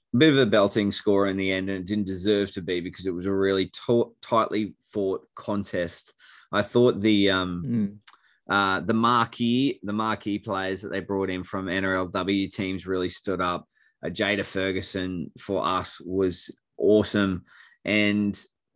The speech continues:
Speaker 2: Yep.
Speaker 1: I really thought, you know, when it was, uh, super tight there at what, ten six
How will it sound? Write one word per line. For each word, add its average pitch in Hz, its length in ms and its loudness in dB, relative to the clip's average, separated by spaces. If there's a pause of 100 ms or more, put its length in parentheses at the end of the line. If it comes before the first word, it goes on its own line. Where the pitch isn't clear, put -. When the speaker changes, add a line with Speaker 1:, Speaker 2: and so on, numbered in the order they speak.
(540)
Speaker 2:
Yep. - 260 -4 (100)
Speaker 1:
I 120 60 0
really 156 380 6
thought, 131 560 6
you 123 160 0
know, 110 340 0
when 120 220 -2
it 117 100 -2
was, 113 380 -2 (340)
uh, 104 400 -4
super 147 420 0
tight 113 380 0
there 107 300 -2
at 82 80 -6
what, 107 320 -4
ten 113 500 -4 (320)
six - 560 -4